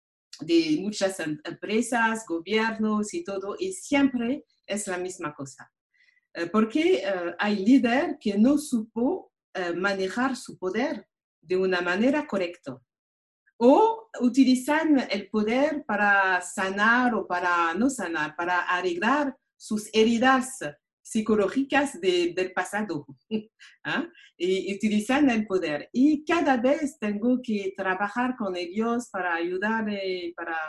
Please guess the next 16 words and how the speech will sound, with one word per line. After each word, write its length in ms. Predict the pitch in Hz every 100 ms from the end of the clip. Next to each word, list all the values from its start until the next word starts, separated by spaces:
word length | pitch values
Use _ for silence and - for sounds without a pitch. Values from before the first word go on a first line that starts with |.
| 151
ver 260 | 185 202 196
qué 120 | 185
hacer 360 | 175 - 220 214
con 220 | 160 147
eso. 340 | 147 - - 135 _ _ _ _ _ _ _ -
Y, 300 | 214 226 220
eh, 420 | 208 196 190 185
me 320 | 208 233 220 -
ha, 160 | 220 - -
ha 60 | 208
dado 280 | 254 320 339
cuenta 460 | 294 302 339 359
que 280 | - 254 262
es 300 | 220 247 -
una, 500 | 240 226 208 196 185 170 170 - _ _ _ _ _ _
em, 540 | - 185 180 175 170